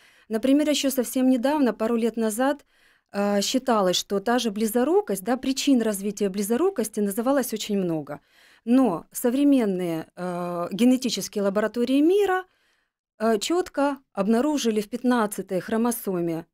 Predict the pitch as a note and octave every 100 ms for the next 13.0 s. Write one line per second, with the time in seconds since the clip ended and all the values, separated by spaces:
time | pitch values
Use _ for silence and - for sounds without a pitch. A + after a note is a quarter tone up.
0 | _ - - B3+ C#4 D#4+ F4+ F4+ D#4+ D#4+
1 | _ - B3+ D#4+ D#4 D4+ - A#3 B3+ D4
2 | C#4 A3+ A3 G#3+ - D#4+ E4 A3 G#3 G3
3 | A#3+ B3 G#3 A3 A3+ A#3 F3 E3 - -
4 | D#3+ _ _ _ - A#3 A#3 E4+ G4+ -
5 | D4+ C#4+ C#4+ C4+ C4+ A#3+ G#3 G3 G#3 A#3+
6 | - D4 D4 - G#3+ A3+ A#3 C4+ B3+ A#3+
7 | B3 C#4+ C#4+ A#3+ A#3 B3 B3+ B3+ G#3+ -
8 | F#3+ F#3 A3+ A3+ A3 - C#4+ E4 - D#4
9 | A#3+ G#3+ G#3 A3+ B3 B3 C#4 D4+ - _
10 | - - G#3+ - G3+ C4+ C#4+ E4+ E4+ _
11 | - G#3 A3+ - C4+ C#4 C#4 _ _ _
12 | F#3 G3 - D#3+ - - D3+ D#3+ - _